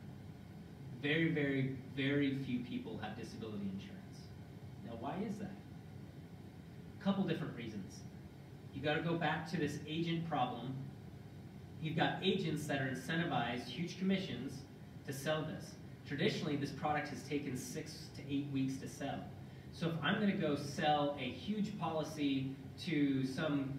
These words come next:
cardiothoracic surgeon, or I'm going to sell it to a construction worker,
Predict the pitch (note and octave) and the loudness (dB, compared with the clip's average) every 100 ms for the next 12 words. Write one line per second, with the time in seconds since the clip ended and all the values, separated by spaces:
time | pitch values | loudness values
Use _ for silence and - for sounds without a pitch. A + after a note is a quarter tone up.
0 | - E3 D#3 D3 C#3 C#3+ C3+ C#3+ - C#3+ | 0 2 4 4 4 2 2 2 0 -2
1 | - F3+ C3+ C3 B2 C3 - - - - | -2 2 2 4 2 2 -2 -6 -10 -4
2 | C#3+ E3 E3+ E3 D3 D3 C#3+ C#3 C#3 C3+ | 2 4 4 4 2 4 4 4 2 0
3 | - - D3 D3 C#3+ - D3 C3+ C3 B2 | -2 -2 2 2 2 0 2 2 2 0
4 | - - - G3 - D3 B2+ A#2 - B2 | -4 -6 -2 -2 -2 -4 -4 -4 -4 -4
5 | A#2 | -6